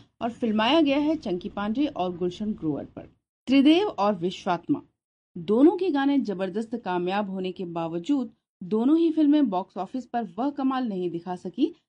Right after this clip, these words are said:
जिसकी उम्मीद की गई थी। जितनी लागत इन फिल्मों को बनाने में आई, उस हिसाब से मुनाफा काफी कम हुआ।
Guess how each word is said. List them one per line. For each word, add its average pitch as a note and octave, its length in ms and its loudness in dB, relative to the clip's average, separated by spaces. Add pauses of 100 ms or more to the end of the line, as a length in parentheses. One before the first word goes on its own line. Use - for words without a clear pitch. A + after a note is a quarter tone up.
(140)
जिसकी D4+ 280 2
उम्मीद G3+ 460 0
की - 160 2
गई A2+ 180 -4
थी। - 220 -14 (380)
जितनी A3 260 0
लागत G#3 420 -2
इन G#3 120 0
फिल्मों A#3 440 0
को B3+ 160 0
बनाने F3 460 2
में D4+ 160 6
आई, B3 240 -2 (260)
उस D#4 160 0
हिसाब E4 280 2
से D#4+ 180 2
मुनाफा A#3+ 540 0
काफी G#3+ 400 -6
कम E3+ 240 -4
हुआ। E3 280 -4